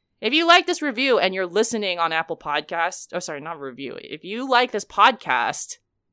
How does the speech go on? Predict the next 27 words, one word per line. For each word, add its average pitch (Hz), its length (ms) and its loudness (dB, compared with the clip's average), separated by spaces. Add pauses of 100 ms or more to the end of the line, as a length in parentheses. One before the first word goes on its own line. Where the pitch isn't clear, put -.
and 180 180 -4
you 175 120 -14
listen 147 680 2 (140)
on 139 180 -8
Apple 135 240 -10
Podcasts, - 800 -10 (160)
please - 180 -8
write 269 160 -4
a 277 60 -10
review 262 240 -14
for - 200 -12
us, - 340 -10 (120)
and 147 180 -14
we'll 151 120 -16
read 165 220 -12
it 151 260 -6 (460)
on 156 500 -4 (100)
the 143 100 -12
podcast. - 760 -8 (520)
Ironically, 214 600 4
Jeremy, 139 580 -6 (480)
'cause 165 140 -14
I 180 100 2
haven't, 190 360 -4 (140)
I 135 200 -4
have 156 180 -4
Apple 170 480 -2